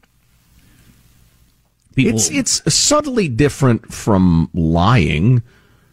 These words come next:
Speaker 2: Um, it's, it's an interesting concept, though.
Speaker 1: It, it is. It isn't. It, it comes from a play, but, um, and we've talked about it before, and I don't wanna talk about it again. But,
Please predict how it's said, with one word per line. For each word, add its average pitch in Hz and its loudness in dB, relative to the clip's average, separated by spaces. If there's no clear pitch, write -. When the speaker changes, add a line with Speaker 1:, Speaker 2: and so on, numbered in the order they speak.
Speaker 2:
Um, 80 4
it's, 90 0
it's 127 2
an 277 0
interesting 262 0
concept, 226 -2
though. 110 -8
Speaker 1:
It, 175 0
it 180 0
is. 135 -2
It 156 0
isn't. 151 2
It, 151 0
it 180 0
comes 220 0
from 147 0
a 104 -2
play, 101 0
but, 120 -2
um, 110 2
and 101 2
we've 98 0
talked 87 -2
about 82 0
it 76 0
before, 117 0
and 123 4
I 113 2
don't 117 2
wanna 127 2
talk 135 0
about 143 -2
it 170 0
again. 190 2
But, - -2